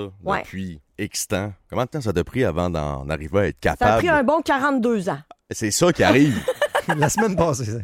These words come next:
Speaker 2: La semaine
Speaker 1: Parce qu'à
Speaker 2: passée.
Speaker 1: l'époque, à l'époque, euh, j'étais un peu comme ça aussi, mais justement, j'étais entourée, en fait, je, je, je, j'étais en couple avec une personne très, très, très toxique, très négative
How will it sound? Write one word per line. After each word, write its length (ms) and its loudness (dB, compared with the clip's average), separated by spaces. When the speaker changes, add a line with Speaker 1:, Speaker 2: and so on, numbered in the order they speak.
Speaker 2:
La 180 4
semaine 320 6
Speaker 1:
Parce 220 8
qu'à 80 4
Speaker 2:
passée. 160 6
Speaker 1:
l'époque, 380 6
à 120 2
l'époque, 680 0
euh, 260 0
j'étais 300 0
un 100 2
peu 140 0
comme 240 0
ça 160 -2
aussi, 480 -2
mais 200 2
justement, 360 0
j'étais 260 -4
entourée, 500 -2
en 80 0
fait, 260 -6
je, 240 -4
je, 180 -2
je, 240 -4
j'étais 300 -4
en 120 0
couple 180 -4
avec 180 -2
une 80 0
personne 300 -2
très, 180 -2
très, 140 -2
très 320 0
toxique, 640 -6
très 180 0
négative 920 0